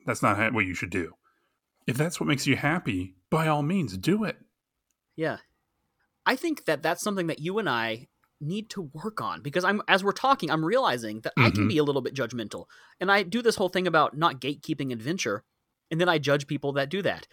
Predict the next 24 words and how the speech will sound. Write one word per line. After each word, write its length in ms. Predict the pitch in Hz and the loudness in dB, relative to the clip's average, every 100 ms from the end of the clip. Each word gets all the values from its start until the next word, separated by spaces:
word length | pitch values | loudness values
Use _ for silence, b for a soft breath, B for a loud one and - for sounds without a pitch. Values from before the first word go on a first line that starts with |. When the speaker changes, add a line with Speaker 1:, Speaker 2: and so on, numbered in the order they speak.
| b b | b b
Speaker 2:
or 120 | 156 | 2
I 80 | 135 | 2
judge 240 | 131 131 - | 2 -2 -2
people 240 | 151 143 | -6 -2
that 200 | 135 120 _ _ | -2 -4 _ _
go 160 | 139 127 | -4 -4
on 80 | 110 | -4
a 40 | |
cruise, 420 | - 120 104 92 - | -10 -8 -8 -8 -8
or, 320 | 123 113 110 b b b | -4 -2 -4 b b b
you 80 | - | -6
know, 100 | 123 | -4
buy 180 | 117 120 | 0 0
a 60 | 113 | 0
package 440 | - 120 117 104 | -4 -6 -6 -12
tour. 320 | - 113 82 - _ - | -8 -6 -8 -12 _ -8
I 80 | 127 | -6
shouldn't, 400 | - 160 - - _ _ | -4 -6 -6 -18 _ _
right? 200 | 123 123 | -6 0
That's 260 | 151 - 127 - | -2 -2 -12 -4
very 220 | 151 180 | 2 2
wrong 260 | 151 135 160 | 2 0 0
of 100 | 113 | -2
me. 160 | 87 | -8